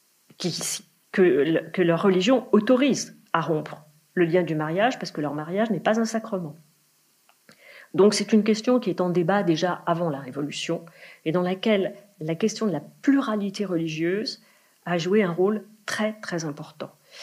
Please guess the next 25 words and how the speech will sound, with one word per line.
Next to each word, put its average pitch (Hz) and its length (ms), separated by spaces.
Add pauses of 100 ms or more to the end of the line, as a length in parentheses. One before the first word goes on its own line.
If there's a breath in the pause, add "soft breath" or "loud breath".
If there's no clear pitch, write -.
(140 loud breath)
Et 170 60
il 170 60
y 190 40
a 180 60
une 180 160
continuité 214 920
avec 170 240
ces, 165 320
ces - 220
députés 196 420
de 202 60
quatre-vingt-douze 156 840 (380 loud breath)
qui 214 440
décident 175 500
de 170 100
créer 196 320
cet 190 280
état 175 200
civil 196 640 (800 soft breath)
qui - 120
serait 202 340
le 185 100
même 202 380
pour - 320 (220)
tous 302 220